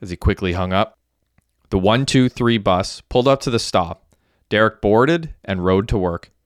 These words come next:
He knew that he had Roby's attention. This was bad.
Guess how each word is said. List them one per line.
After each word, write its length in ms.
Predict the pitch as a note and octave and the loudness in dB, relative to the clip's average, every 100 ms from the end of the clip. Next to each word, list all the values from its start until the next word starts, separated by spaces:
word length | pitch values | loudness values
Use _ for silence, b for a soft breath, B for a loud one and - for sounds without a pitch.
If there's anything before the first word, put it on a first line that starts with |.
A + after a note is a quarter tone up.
| _ _ _ | _ _ _
He 200 | - A#2+ | -6 -2
knew 300 | G#2+ A#2 G#2 | 2 2 2
that 140 | F#2 | 0
he 100 | F2+ | 0
had 140 | G2 F2+ | -2 0
Roby's 360 | F#2+ F#2 G2 | 0 0 -2
attention. 520 | G2+ G#2 F2 - D2+ - _ _ _ _ _ _ - | -4 -4 -4 -6 -14 -16 _ _ _ _ _ _ -6
This 200 | F#2 G#2+ | -4 -2
was 160 | F#2 | -2
bad. 360 | F#2 D#2 D#2 | -2 -6 -6